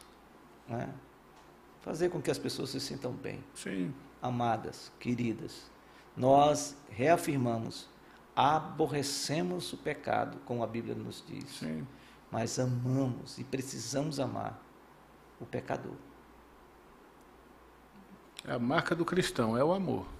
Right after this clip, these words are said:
Speaker 2: "Nisto conhecereis que sois meus discípulos, quando vos amardes uns aos outros."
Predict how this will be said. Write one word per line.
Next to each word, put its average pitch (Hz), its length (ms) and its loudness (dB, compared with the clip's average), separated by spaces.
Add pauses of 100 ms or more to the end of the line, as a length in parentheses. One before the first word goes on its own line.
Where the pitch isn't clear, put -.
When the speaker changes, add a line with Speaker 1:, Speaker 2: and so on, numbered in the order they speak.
(300)
Speaker 2:
"Nisto 190 600 2
conhecereis 175 720 4
que - 100 -4
sois 151 300 4
meus 143 240 6
discípulos, - 720 -4 (440)
quando 135 200 -4
vos 131 180 -4
amardes 120 500 2
uns 120 160 0
aos 160 240 -4
outros." - 480 -14